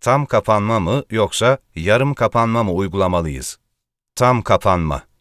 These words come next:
Mesela Türkiye'yi hedef alan dış kaynaklı komplolara ve terörizme karşı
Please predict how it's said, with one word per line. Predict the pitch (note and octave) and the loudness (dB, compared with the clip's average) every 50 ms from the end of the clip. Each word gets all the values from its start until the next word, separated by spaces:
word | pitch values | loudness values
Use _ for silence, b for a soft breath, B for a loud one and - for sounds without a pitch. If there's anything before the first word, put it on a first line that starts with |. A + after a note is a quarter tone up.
| _ _ _ _ _ | _ _ _ _ _
Mesela | - G2 B2+ C3 - D3+ C#3+ D3 D3+ D3+ | -4 -2 -2 0 0 2 2 4 4 2
Türkiye'yi | - - - F3 E3 D#3+ - D3 C3+ C3 C3 B2+ | 2 0 -2 -4 -4 -2 0 2 4 4 4 4
hedef | A2+ A#2+ A2+ C3+ C3+ - | 4 2 0 0 0 2
alan | G#2 F2+ F2 G#2 B2+ C3 A#2 | 2 2 2 2 2 0 0
dış | C3+ D3+ - - | -2 -2 -4 -2
kaynaklı | - B2 A2+ A2+ A2 A2 G#2+ - G#2+ F#2 | 0 0 2 2 2 2 0 -2 -4 -2
komplolara | - A2 G#2 G2 E2+ - G2 F2 D#2+ D#2 E2 A2 C3 D3 - - | 0 0 0 0 0 -2 -2 0 0 2 2 2 0 0 -2 -2
ve | G#2+ G#2 G2 | -2 0 0
terörizme | - _ - G2+ G2 A2 B2 C3+ D#3 C#3+ B2+ A2+ F#2 | -2 _ -2 0 0 0 0 -2 -2 -2 -2 -2 -2
karşı | - - F#2 D#2+ D2+ - - A#2+ C#3 | -2 0 -2 -2 -2 -2 -4 -4 -4